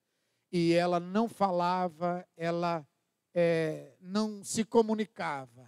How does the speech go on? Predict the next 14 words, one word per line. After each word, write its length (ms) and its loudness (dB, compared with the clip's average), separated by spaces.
Ela 200 -2
estava 580 -2
viva 560 -4
há 140 0
dezoito 1300 2
anos. 920 0
Mas 340 0
há 80 2
dezoito 1080 4
anos 600 2
ela 300 -2
estava 640 -10
na 140 -20
cama. 160 -20